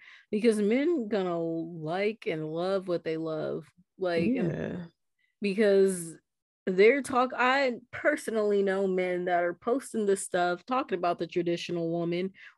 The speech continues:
Speaker 1: or talking about, um, women that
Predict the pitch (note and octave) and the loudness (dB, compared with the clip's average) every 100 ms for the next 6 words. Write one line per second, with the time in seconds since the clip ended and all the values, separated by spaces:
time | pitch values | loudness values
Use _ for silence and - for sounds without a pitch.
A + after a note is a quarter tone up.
0 | - F#3+ A3 G#3+ G3 F#3 F3 E3+ - _ | -2 0 2 0 0 0 2 2 -2 _
1 | - _ - F3+ D#3+ D#3+ E3+ F3+ A#3+ G#3+ | -20 _ -2 0 2 0 0 4 4 4
2 | G3+ F#3 E3+ E3+ E3+ | 4 0 0 0 -2